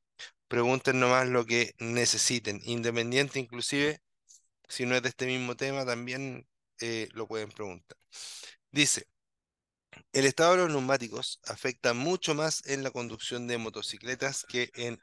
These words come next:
automóviles, debido a su menor ancho, por lo tanto, menor superficie de contacto, y a que son solo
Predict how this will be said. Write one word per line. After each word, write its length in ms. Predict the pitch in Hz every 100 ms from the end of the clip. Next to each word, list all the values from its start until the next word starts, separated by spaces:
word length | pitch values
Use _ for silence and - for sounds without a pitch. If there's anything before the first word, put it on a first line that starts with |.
| -
automóviles, 1000 | 117 127 - 165 170 127 - - - - _ _ _ _ _ _
debido 520 | 143 151 156 156 151
a 80 | 131
su 180 | - 135
menor 340 | 127 131 127 - _ -
ancho, 520 | 127 127 117 - - _ _
por 180 | 113
lo 120 | 120 120
tanto, 640 | 147 156 - 160 165 - _ _ _ _
menor 540 | 123 131 131 135 135 -
superficie 800 | - - 127 113 - 120 - 117
de 140 | - 117
contacto, 640 | 110 110 120 117 - 139 - _ - - - _ _ -
y 340 | 180 180 -
a 180 | - 139
que 160 | - 139
son 320 | - 151 147
solo 400 | 139 - 151 147